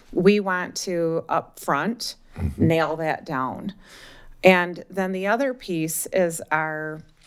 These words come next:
Speaker 1: Smart Connect
Speaker 2: Mm-hmm.
Speaker 1: feature, which I love as well,
Speaker 2: Mm-hmm.
Speaker 1: because the software, when it connects to a hearing aid, knows where it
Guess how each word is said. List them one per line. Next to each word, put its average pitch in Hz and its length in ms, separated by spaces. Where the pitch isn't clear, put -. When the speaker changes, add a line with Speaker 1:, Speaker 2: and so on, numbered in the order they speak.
Speaker 1:
Smart 180 400
Connect 196 560
Speaker 2:
Mm-hmm. 80 140
Speaker 1:
feature, 185 680
which 175 240
I 170 120
love 160 220
as 214 180
well, 147 340
Speaker 2:
Mm-hmm. 95 280
Speaker 1:
because 180 640
the 190 140
software, 180 1080
when 190 280
it - 180
connects 208 600
to 190 220
a 185 60
hearing 180 520
aid, 190 420
knows 175 960
where 196 400
it 196 140